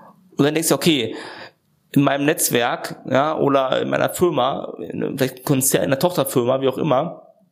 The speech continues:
die haben ja auch was gemacht. Du holst dir die Hilfe von denen, dann fliegt die zu fünf, keine Ahnung, auch gegen die Scheibe gegen. Wenn der andere es aber auch nicht geschafft hat, dann fliegt ihr immer weiter gegen die Scheibe gegen, bis ihr vollkommen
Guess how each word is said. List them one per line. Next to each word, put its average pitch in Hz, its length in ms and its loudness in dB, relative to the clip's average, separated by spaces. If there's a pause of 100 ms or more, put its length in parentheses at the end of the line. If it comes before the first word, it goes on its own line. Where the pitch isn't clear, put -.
(680)
die 123 100 4
haben 131 80 2
ja 127 120 4
auch 131 140 0
was 92 140 0
gemacht. - 420 -4
Du 127 80 4
holst 190 160 2
dir 190 60 0
die 175 80 4
Hilfe 180 260 2
von 98 180 0
denen, 95 140 2
dann 92 100 2
fliegt - 160 -2
die 143 60 2
zu 147 220 -2
fünf, 220 320 2
keine 160 180 0
Ahnung, 139 380 -2 (220)
auch - 260 2
gegen 175 140 0
die 143 100 4
Scheibe 113 380 0
gegen. 95 380 -2 (360)
Wenn 175 420 0
der - 180 2
andere 196 280 2
es 147 120 2
aber 160 100 4
auch 240 80 2
nicht 185 140 0
geschafft 139 400 0
hat, 85 320 -4 (1400)
dann 139 140 0
fliegt 190 180 0
ihr 165 60 4
immer 180 260 0
weiter 208 220 2
gegen 127 160 -2
die 110 100 4
Scheibe 98 300 0
gegen, 90 360 -4
bis 185 200 2
ihr 175 80 2
vollkommen 185 600 0